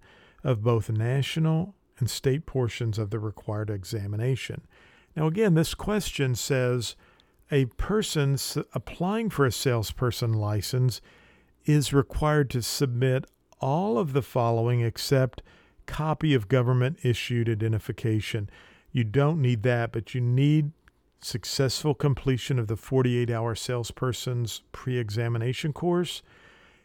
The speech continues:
You need an application form that's approved by the commission, and you need proof of satisfactory completion of both national and state portions of the required examination.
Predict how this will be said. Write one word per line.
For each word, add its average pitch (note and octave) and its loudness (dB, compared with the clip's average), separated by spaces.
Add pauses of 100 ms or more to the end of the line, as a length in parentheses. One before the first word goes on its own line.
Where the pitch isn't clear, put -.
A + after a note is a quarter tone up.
You B2+ 2
need B2+ 4
an B2+ 0 (120)
application C3+ 0
form C3 2
that's A#2 -2
approved B2+ 0
by A#2 -2
the A#2 -4
commission, D#3 0 (720)
and D3 4
you C#3 4
need B2+ 2
proof D#3 0
of A2+ -2
satisfactory C3 0
completion C3 -2 (400)
of A#2 -2
both A#2 0
national B2 0
and A2+ 0
state C3 -2
portions A2+ -2
of G#2 -2
the A2 -2
required G#2+ -2
examination. G#2 -4